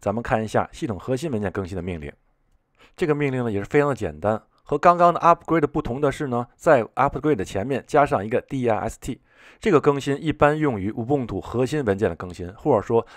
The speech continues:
Linux 核心版本的更新。因为每次 Linux 核心版本的更新呢，不是必须，所以呢，在咱们判断需要更新时，呃，来执行D I S T upgrade 的命令。这行命令呢，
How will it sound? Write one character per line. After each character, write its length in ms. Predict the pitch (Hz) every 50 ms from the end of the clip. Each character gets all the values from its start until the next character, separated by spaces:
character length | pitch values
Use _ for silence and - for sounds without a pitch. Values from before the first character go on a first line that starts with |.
| - -
Linux 480 | 123 123 131 165 165 156 - 104 92
核 260 | - - - - 120 123
心 200 | - 135 127 113
版 180 | 113 110 113
本 100 | 104 82
的 60 | 76
更 180 | - - 98 95
新。 220 | 87 - 92 85 - _ _ _ - - - -
因 100 | - 165
为 140 | 165 180 190
每 260 | 175 151 113 90 87
次 220 | - 107 - 175 143
Linux 340 | 110 113 127 143 139 139 120
核 160 | - - 135
心 160 | - 143 135
版 160 | 120 123 127
本 140 | 127 107 87
的 60 | 90
更 120 | - 113 110
新 140 | - 127
呢， 80 | 113 101
不 160 | - - 135
是 100 | 135 143
必 220 | 123 - 147 127 110
须， 320 | 104 - 139 147 - - _ - - - - _
所 260 | - - 131 135 143
以 80 | 123 104
呢， 180 | 90 95 104 101 - _
在 260 | _ - - 156 139
咱 220 | 117 - 113 110 131
们 100 | 127 104
判 240 | - - 151 139 123
断 200 | 123 117 101 -
需 180 | - - 175
要 160 | 190 180 135
更 180 | 110 - 151 147
新 240 | 135 - 147 147 147
时， 300 | 127 - 95 90 95 - - - _ _ -
呃， 320 | - 113 104 98 92 92 - -
来 180 | 101 98 113
执 240 | 110 - 104 107 110
行 220 | 101 - 98 101 - -
D 140 | - 123 113
I 100 | 104 104
S 240 | 95 101 110 110 - -
T 160 | - 127 110
upgrade 320 | - 101 101 104 98 104
的 80 | 92 90
命 120 | 90 85
令。 80 | 82 85 _
这 140 | - 185 170
行 120 | 147 156
命 140 | 160 156 147
令 100 | 143 135
呢， 120 | 123 113